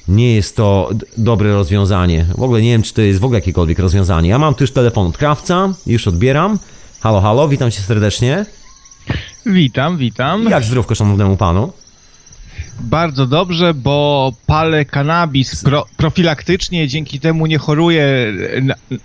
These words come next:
Speaker 2: na nic.
Speaker 1: Kiedy leciała relacja Barta, ja sobie skręciłem joint i pozwolisz, że po prostu rozmawiałem z tobą i z wami, kochani słuchacze, po prostu sobie zapalę jointa w imię miłości, pokoju i legalizacji.
Speaker 2: Pal, pal, na zdrowie. E, a ja powiem, e,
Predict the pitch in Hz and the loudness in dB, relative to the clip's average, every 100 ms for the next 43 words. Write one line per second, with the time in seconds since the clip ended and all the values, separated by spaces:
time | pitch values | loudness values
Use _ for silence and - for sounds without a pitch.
0 | - 147 127 113 107 - - - - 117 | -2 0 0 -4 -8 -14 -14 -10 -4 0
1 | 123 117 143 123 120 117 120 107 135 113 | 0 2 0 2 2 0 0 0 0 -2
2 | 101 107 - 110 - 120 104 135 165 135 | 0 -2 0 0 2 2 2 2 0 0
3 | 117 110 151 123 127 123 120 110 123 - | 0 0 2 2 2 2 2 0 -2 0
4 | 110 101 110 151 123 - 127 120 123 131 | 0 2 0 -2 -2 -2 0 2 2 0
5 | - 107 110 110 113 113 113 110 120 123 | 0 2 4 4 2 4 4 2 2 0
6 | 113 - 113 107 104 110 113 147 233 233 | 0 0 0 0 0 0 -2 0 -2 -2
7 | - 160 143 113 113 104 95 95 87 85 | -2 -2 0 0 0 0 2 2 0 0
8 | 87 - - 151 127 113 113 139 - - | -2 -4 -4 0 2 4 2 0 -2 -4
9 | 107 104 95 92 90 90 87 80 - - | 0 2 2 2 2 2 2 -2 -4 -10
10 | - - - - - - - - - 127 | -12 -14 -20 -20 -20 -20 -18 -18 -6 -6
11 | 123 170 185 180 139 123 117 113 104 123 | -2 0 0 0 0 0 0 -2 -2 -2
12 | 165 175 170 165 156 147 113 131 127 127 | 0 2 2 0 -4 -4 0 2 2 2
13 | 127 123 - - - - 139 160 165 151 | 2 -2 -8 -20 -10 -2 0 2 0 0
14 | 143 - 156 151 160 156 | -4 -2 0 2 0 0